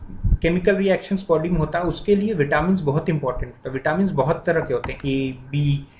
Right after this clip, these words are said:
बी ट्वेल्व, बी सिक्स, बी सेवन, बहुत सारे होते हैं। Vitamin K, vitamin ई, vitamin डी। But इसका classification करने के लिए दो form में इसको हम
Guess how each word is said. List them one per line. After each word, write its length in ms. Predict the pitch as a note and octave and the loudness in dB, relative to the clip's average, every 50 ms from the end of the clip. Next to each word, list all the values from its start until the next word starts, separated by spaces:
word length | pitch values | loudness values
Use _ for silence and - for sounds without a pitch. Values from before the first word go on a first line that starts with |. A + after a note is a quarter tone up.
| - - - - - | -20 -20 -18 -12 -8
बी 440 | C3+ C#3 D3 D3 D3 D3 D3 D3 C#3+ - - - - | -4 0 0 2 2 2 2 0 -4 -8 -14 -10 0
ट्वेल्व, 400 | D3 D3 C3+ C3+ C3+ C3+ C3+ C3 C3+ - - - - _ _ - - C3+ | 2 4 4 6 4 2 0 -2 -6 -10 -12 -14 -18 _ _ -16 -12 -6
बी 140 | C3 C#3 C#3 | -4 -2 -2
सिक्स, 360 | C#3 - D3 C#3+ C#3+ - - | -2 -2 -4 -4 -4 -4 -6
बी 160 | C3 B2+ C3 B2+ | -8 -8 -8 -4
सेवन, 340 | - D3+ C#3 C#3+ C#3+ C#3 | -4 -2 -2 0 -2 -2
बहुत 240 | C#3 C3+ D3+ D3 D3+ | 0 0 0 -2 -2
सारे 220 | - C3 A#2+ A#2+ A2+ | -2 -2 -2 0 -2
होते 300 | A2 A2+ A2 A2 A#2 A#2+ | -2 -4 -6 -8 -10 -10
हैं। 240 | A#2 A2+ - - - - - - - - - - - - - | -10 -12 -12 -4 -2 -2 -2 -2 -6 -16 -20 -20 -18 -8 -6
Vitamin 380 | C3+ B2+ C3+ B2+ B2+ C3 C3+ C3 | -4 0 0 0 0 0 -2 -4
K, 340 | - - - C3 B2+ B2+ B2 | -4 -2 0 2 2 2 2
vitamin 520 | B2+ B2 B2+ B2 A#2+ B2+ B2+ B2+ C#3 C#3+ D3 | 0 -2 -2 -2 -2 -2 -4 -4 -4 -4 -4
ई, 420 | C3+ B2+ B2+ B2 B2 B2 B2+ B2 - - - - C#3 | -4 -4 -4 -4 -6 -8 -10 -12 -14 -18 -16 -12 -10
vitamin 460 | B2 - B2+ B2 B2 B2+ B2+ B2+ B2+ | -6 -2 -2 -2 -2 -2 -4 -4 -4
डी। 240 | B2+ A#2+ B2 B2 - - - - - - - - - - - - - - - - - - - - - - D3+ C#3 C#3 F#3 | -4 -6 -6 -10 -14 -18 -20 -20 -20 -18 -16 -16 -16 -8 -6 -4 -4 -4 -6 -12 -18 -18 -18 -16 -14 -12 -10 -4 -2 0
But 260 | - - - - - - - - - - - - - - - - | 0 0 0 -4 -8 -6 -4 -4 -4 -2 -2 -2 -2 -4 -6 -6
इसका 260 | D#3+ - - - A3+ | -6 -4 0 0 0
classification 800 | A3+ - F3 D3+ D3+ - F#3 F3 - F3+ F#3+ F#3+ F#3 A#3+ A#3 G#3+ | 0 0 -2 -2 0 0 0 0 2 2 2 2 2 0 -2 0
करने 260 | - F#3 F3+ F3+ F3 | 0 0 0 0 0
के 120 | - F#3 | 0 -2
लिए 120 | G3+ A#3+ F#3+ | -2 -2 -2
दो 540 | C#3+ C3 C#3 D#3 F#3+ A#3+ A#3+ A3 - - - - - - - - - - | -2 0 2 4 4 4 4 2 -2 -4 -6 -8 -6 -4 -4 -6 -6 -10
form 260 | - - E3 D#3+ D#3 D#3+ | -6 -4 -2 -2 -2 -2
में 120 | D#3+ D#3+ | -2 -4
इसको 500 | D3+ D#3 - - D#3+ D#3+ D#3 - - - - - - - - - - - - - - - - - - - - - | -4 -6 -4 -4 -4 -4 -4 -6 -10 -12 -12 -10 -10 -10 -10 -10 -10 -2 0 0 0 0 -4 -16 -18 -16 -10 -2
हम 400 | C3+ C3 C3 B2+ B2+ C3 B2+ - | 0 0 0 0 -2 -4 -6 -8